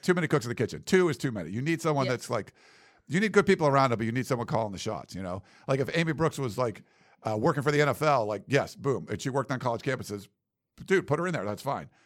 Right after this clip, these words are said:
Speaker 1: The fact that she's working for the N B A and has no football experience, like, no. Like, I don't think you could have anybody like that. You have to get as far away from the Larry Scott model as possible. And this is sort of like a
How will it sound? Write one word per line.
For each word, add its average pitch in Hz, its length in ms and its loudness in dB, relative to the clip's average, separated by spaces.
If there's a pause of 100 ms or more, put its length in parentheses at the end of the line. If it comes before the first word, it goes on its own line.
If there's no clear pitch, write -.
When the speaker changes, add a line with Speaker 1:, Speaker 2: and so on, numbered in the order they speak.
(300)
Speaker 1:
The 110 80 -8
fact 160 120 6
that 156 100 -2
she's 143 100 -2
working 147 180 0
for 131 40 -2
the 143 100 0
N 147 100 0
B 131 120 0
A 127 300 2
and 107 120 -4
has 110 200 0
no 131 180 0
football 123 360 0
experience, 110 460 -6
like, 98 200 -6
no. 131 380 -2
Like, 110 140 -4
I 131 100 2
don't 143 80 2
think 147 100 -2
you 143 80 -4
could 135 100 0
have 120 100 2
anybody 127 340 0
like 117 240 -2
that. 92 240 -4
You 110 100 -4
have 156 240 2
to 165 80 -2
get 143 160 -2
as 110 80 -6
far 135 260 2
away 120 380 2 (520)
from 131 220 -2
the 120 80 2
Larry 120 260 2
Scott 131 340 2
model 107 320 0
as 90 80 -8
possible. 113 520 2
And 113 120 -6
this 139 140 -2
is 151 100 -6
sort 131 200 0
of 117 120 0
like 120 220 0
a 101 280 -4